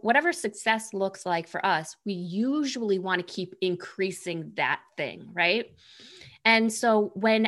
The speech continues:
I hit that plateau and when I hit that challenge, especially if it took a lot of effort or a lot of work to get there, I can very easily say to myself,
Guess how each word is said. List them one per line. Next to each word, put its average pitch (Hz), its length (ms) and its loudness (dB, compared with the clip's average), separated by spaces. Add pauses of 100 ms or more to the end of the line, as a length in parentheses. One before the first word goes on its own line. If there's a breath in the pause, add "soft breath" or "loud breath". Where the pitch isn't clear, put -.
I 196 100 2
hit 277 320 -4
that 202 220 0
plateau 175 500 -4
and 165 80 -6
when 175 140 -4
I 170 60 -4
hit - 260 -8
that 220 240 0
challenge, 165 640 -6 (360 loud breath)
especially 220 600 2
if 185 100 -2
it 180 80 -8
took 180 220 -8
a 175 60 -6
lot 170 180 -2
of 156 160 -10
effort 180 340 -2
or 170 100 -6
a 165 80 -6
lot 160 180 -6
of 165 160 -18
work 170 280 -4
to 160 100 -12
get 190 260 0
there, 170 260 -4 (100)
I 185 60 -8
can 170 180 -10 (140)
very 240 340 4 (260)
easily 208 480 0
say 196 240 0
to 185 60 -2
myself, 160 400 -6